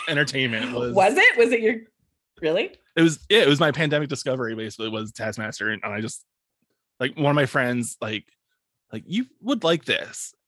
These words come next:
Speaker 1: And then I just swallowed it whole for, like, three months. Like
Speaker 2: Yeah. It's great. It is great, though. And, and, and you get to meet, like, a lot of, like, British comedians I didn't know existed.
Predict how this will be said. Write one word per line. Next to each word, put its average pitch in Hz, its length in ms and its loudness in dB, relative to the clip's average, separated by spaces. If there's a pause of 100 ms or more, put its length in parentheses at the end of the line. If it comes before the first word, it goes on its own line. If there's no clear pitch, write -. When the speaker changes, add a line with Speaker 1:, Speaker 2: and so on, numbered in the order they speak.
(160)
Speaker 1:
And 113 200 0
then 110 160 0
I 107 100 -4
just 101 240 -6
swallowed 104 460 -2
it 95 120 -4
whole 101 400 -6
for, 104 200 -8
like, 98 200 -6 (540)
three 107 200 -8
months. 95 420 -10
Like 110 220 -6
Speaker 2:
Yeah. 127 180 -10 (520)
It's - 200 -6
great. 196 420 0
It 320 60 2
is 605 280 6
great, 214 220 2
though. 254 60 2
And, 247 100 4
and, 285 260 2 (380)
and 330 180 0
you 285 60 0
get 294 200 -2
to 349 100 0
meet, 285 340 0
like, 254 140 -2
a 254 40 0
lot 240 160 0
of, 233 60 -2
like, 226 320 -4
British 254 260 2
comedians 220 380 0
I 202 140 0
didn't 202 180 0
know 202 120 -2
existed. 202 460 -8